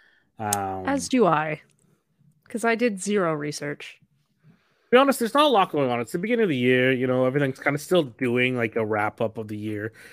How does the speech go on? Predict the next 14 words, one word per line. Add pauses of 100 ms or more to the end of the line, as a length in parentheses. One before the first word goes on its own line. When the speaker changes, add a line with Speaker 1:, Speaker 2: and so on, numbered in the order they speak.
(160)
Speaker 1:
which
is
kinda
weird
to
me. (260)
Like,
I
just
got
my
email,
like,
uh,